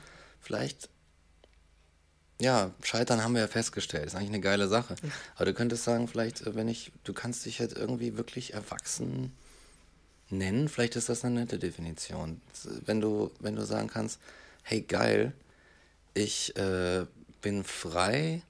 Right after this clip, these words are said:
Speaker 1: von allen äußeren Erwartungen darüber, wie ich zu sein, zu leben und zu handeln habe, damit mein Leben im Lichte an, ähm,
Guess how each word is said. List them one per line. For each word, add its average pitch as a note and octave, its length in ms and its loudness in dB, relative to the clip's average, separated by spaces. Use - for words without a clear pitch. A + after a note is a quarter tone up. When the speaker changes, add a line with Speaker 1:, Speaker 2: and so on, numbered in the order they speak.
Speaker 1:
von G#2 320 -2
allen C3+ 400 2
äußeren A#2+ 600 4
Erwartungen A#2+ 920 0
darüber, A#2 640 2
wie G2+ 400 0
ich D3 300 4
zu - 140 2
sein, G#2+ 540 4
zu - 200 -2
leben G#2 420 2
und G2+ 120 -2
zu F2+ 200 -4
handeln A#2+ 420 2
habe, G2 480 2
damit F#2 680 -2
mein F2+ 340 0
Leben A#2 680 0
im G2 160 2
Lichte G#2 680 0
an, G2 280 0
ähm, F#2+ 180 -2